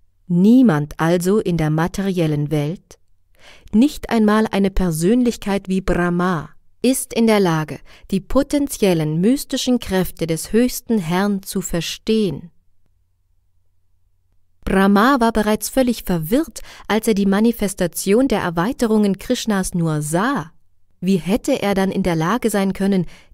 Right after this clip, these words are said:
diese Manifestationen zu verstehen? Krishna hatte Mitleid mit Brahma, der nicht einmal das Geringste davon verstehen konnte, wie er die Macht Vishnus entfaltete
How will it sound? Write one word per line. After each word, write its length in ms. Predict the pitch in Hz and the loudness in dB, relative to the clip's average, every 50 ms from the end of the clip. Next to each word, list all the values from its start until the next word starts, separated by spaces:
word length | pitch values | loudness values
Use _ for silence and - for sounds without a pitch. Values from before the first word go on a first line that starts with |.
| - - | -10 -6
diese 220 | 190 180 165 165 | -4 -2 0 2
Manifestationen 1080 | 160 160 170 190 208 180 - - 170 - - 165 151 151 - - 170 180 208 208 175 160 | 2 2 2 2 2 2 0 -2 -4 -4 -2 -6 -6 -6 -6 -2 -2 0 2 2 2 0
zu 140 | - - 165 | -2 -4 -6
verstehen? 760 | 147 - 139 135 - - - - 185 208 254 277 208 - - - _ _ _ _ _ _ _ _ _ _ _ _ _ _ _ _ _ _ _ _ _ _ _ _ _ _ _ _ _ _ - | -6 -6 -8 -8 -8 -10 -10 -8 -6 -6 -4 -4 -6 -8 -10 -18 _ _ _ _ _ _ _ _ _ _ _ _ _ _ _ _ _ _ _ _ _ _ _ _ _ _ _ _ _ _ -16
Krishna 640 | - - 220 226 214 - - 214 208 208 208 208 - _ _ _ _ _ | -6 -2 0 0 0 0 0 0 2 0 0 -4 -6 _ _ _ _ _
hatte 280 | - 190 190 - 214 214 | -8 -8 -2 0 2 4
Mitleid 640 | 190 180 160 - - 151 139 123 120 - _ - | 4 4 2 0 -4 -6 -6 -6 -6 -10 _ -10
mit 280 | 139 135 - - - - | -10 -10 -10 -14 -12 -8
Brahma, 480 | 147 151 151 147 151 147 135 107 - - _ _ _ _ _ _ _ _ _ _ - - | -6 -4 -2 -2 -2 -2 -4 -6 -12 -18 _ _ _ _ _ _ _ _ _ _ -4 -2
der 140 | 180 175 | 0 0
nicht 260 | 180 180 175 - - - | 0 0 -2 -4 -4 -4
einmal 340 | 180 175 170 170 165 165 156 | -2 0 0 0 0 -2 -2
das 220 | - 151 151 - | -2 -4 -6 -6
Geringste 880 | - - 160 160 156 160 156 170 190 214 220 190 160 - - - 147 | -8 -6 -4 -4 -4 -4 -2 0 2 2 2 2 0 -4 -8 -8 -8
davon 420 | 147 160 156 151 - - 160 147 143 | -6 -6 -6 -6 -6 -6 -6 -6 -6
verstehen 680 | - - 147 147 - - - 180 170 160 147 139 - | -6 -6 -6 -6 -6 -4 -2 -2 0 0 -2 -4 -6
konnte, 500 | - 165 165 160 151 151 165 156 151 147 - _ _ _ _ _ _ _ | -4 -4 -4 -4 -4 -4 -4 -6 -6 -6 -10 _ _ _ _ _ _ _
wie 300 | - 175 180 175 165 170 - | -6 -4 -2 -4 -4 -4 -2
er 300 | 185 175 170 170 185 202 | -2 0 0 0 -2 -4
die 220 | 196 - 190 185 | -4 -4 -4 -2
Macht 420 | 165 165 165 165 - - - - 165 | 0 -2 -2 -4 -6 -10 -10 -4 -4
Vishnus 480 | 180 170 - - 165 160 156 147 - | -2 -2 -2 -4 -4 -4 -4 -6 -8
entfaltete 800 | - 156 151 - - 190 190 196 175 - 165 151 151 156 147 139 | -8 -10 -10 -6 -4 -2 -2 -2 -2 -4 -6 -8 -6 -6 -8 -8